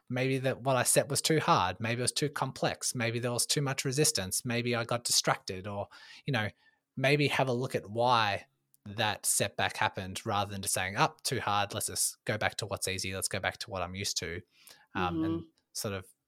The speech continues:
Speaker 1: along that journey, you can sort of build that self-efficacy and, um, a bit more confidence that you can tackle these things once you say, "Okay, trying to eat healthy was way too ambiguous, way too, like, you know, ill-defined.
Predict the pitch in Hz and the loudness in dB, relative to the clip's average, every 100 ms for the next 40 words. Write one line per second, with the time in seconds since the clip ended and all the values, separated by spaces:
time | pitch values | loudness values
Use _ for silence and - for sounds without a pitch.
0 | _ _ - 113 110 110 104 92 - 107 | _ _ -8 -4 -2 0 -2 -2 -2 0
1 | 107 92 98 - 98 85 - 98 104 98 | -2 -4 -4 -4 -4 -8 -8 -8 -6 -4
2 | 87 - - 95 92 95 - 104 - 92 | -4 -2 0 0 0 -6 -6 -6 -4 -4
3 | 90 87 85 - _ 90 90 85 87 _ | -6 -8 -12 -18 _ -8 -6 -6 -10 _
4 | _ - - - 107 98 92 98 92 87 | _ -20 -20 -14 -8 -8 -6 -8 -6 -8
5 | 92 _ - 120 117 98 85 - 92 95 | -10 _ -2 -2 -2 -6 -2 -2 -2 -8
6 | - 139 131 117 120 107 107 98 - 101 | -4 -2 -2 -2 -2 -2 -2 -2 -4 -6
7 | 87 - 101 98 104 107 117 185 - 113 | -6 -8 -6 -4 -2 -2 2 2 4 2
8 | 110 - - - _ _ _ _ _ - | 0 -6 -20 -20 _ _ _ _ _ -20
9 | _ _ - 180 160 151 139 135 143 127 | _ _ 10 10 10 8 6 4 2 0
10 | 120 - 127 120 147 151 - 135 117 120 | -2 -6 -6 2 6 6 6 2 2 -2
11 | 113 117 113 - - _ _ _ 120 135 | 0 0 2 2 0 _ _ _ -2 2
12 | 139 - 131 117 110 113 104 101 - 101 | 2 2 0 0 0 0 0 0 -2 -2
13 | 98 95 _ _ _ _ 170 151 - 120 | -2 -4 _ _ _ _ 4 6 2 4
14 | 120 120 120 117 | 4 4 2 -2